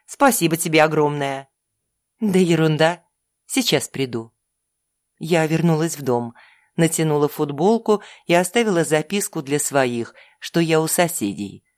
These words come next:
Звонить им сейчас не имело смысла. Могут ведь в воде сейчас быть. Вот Мише река сейчас точно на пользу пойдёт. Кровь его горячую остудит. Тьфу ты, зараза!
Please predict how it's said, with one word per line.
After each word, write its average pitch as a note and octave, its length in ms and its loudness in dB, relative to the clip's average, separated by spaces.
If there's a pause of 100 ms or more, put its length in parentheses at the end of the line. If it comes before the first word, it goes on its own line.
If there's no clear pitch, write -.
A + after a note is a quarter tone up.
(500)
Звонить F3+ 500 0
им A#2+ 100 -2
сейчас B2 460 -4 (260)
не E3 220 2
имело F3 220 4
смысла. A#2 680 -6 (440)
Могут D#3+ 380 2
ведь D3+ 360 -8 (140)
в D#3+ 120 -6
воде D3+ 380 2
сейчас A#2 420 -8
быть. G#2+ 400 -12 (1160)
Вот G3+ 280 -2
Мише G#3+ 360 2
река G#3+ 300 4
сейчас G#3 380 0
точно D3+ 500 2 (120)
на E3 140 0
пользу D3+ 340 0
пойдёт. D3 540 -2 (520)
Кровь B3 320 2
его B2+ 380 -6
горячую D#3+ 560 0
остудит. C3 520 -4 (520)
Тьфу - 240 0
ты, C#3 260 -10 (220)
зараза! C3 640 -2